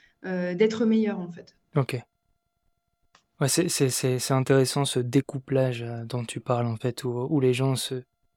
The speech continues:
Speaker 2: n'ont plus l'impression d'être jugés en tant que personne, du coup, et, mais plus c'est le projet qui est évalué. Super intéressant.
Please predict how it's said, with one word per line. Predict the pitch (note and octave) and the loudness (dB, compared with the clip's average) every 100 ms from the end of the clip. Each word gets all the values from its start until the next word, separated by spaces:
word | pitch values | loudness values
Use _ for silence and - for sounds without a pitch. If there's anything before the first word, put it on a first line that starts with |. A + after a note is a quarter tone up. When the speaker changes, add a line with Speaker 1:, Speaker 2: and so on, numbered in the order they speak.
| _ _ | _ _
Speaker 2:
n'ont | C#3 | 2
plus | B2+ D3 | 6 8
l'impression | D3 C#3 C3+ C#3+ | 8 6 6 6
d'être | C3 B2 | 4 4
jugés | A#2+ C3+ C3 C#3 | 2 2 8 8
en | B2 | 8
tant | A#2+ B2+ | 2 -2
que | A#2 A#2+ | 0 -2
personne, | A2+ A#2+ - D3+ E3 | 0 -2 0 2 2
du | C3+ | 2
coup, | A#2+ C3+ C#3 | 0 -2 -4
et, | B2 B2 - _ _ _ _ _ _ | -6 -14 -20 _ _ _ _ _ _
mais | B2 | 0
plus | A2+ D3+ | 4 6
c'est | - | 6
le | B2+ | 4
projet | A2+ - C3+ C#3+ | 4 6 8 8
qui | - | 4
est | C3 | -2
évalué. | B2 A#2+ A#2 A2+ | -2 -2 -2 -4
Super | C#3 C#3 C3 | -2 0 2
intéressant. | A#2+ A#2+ A2+ - | 0 -2 -4 -8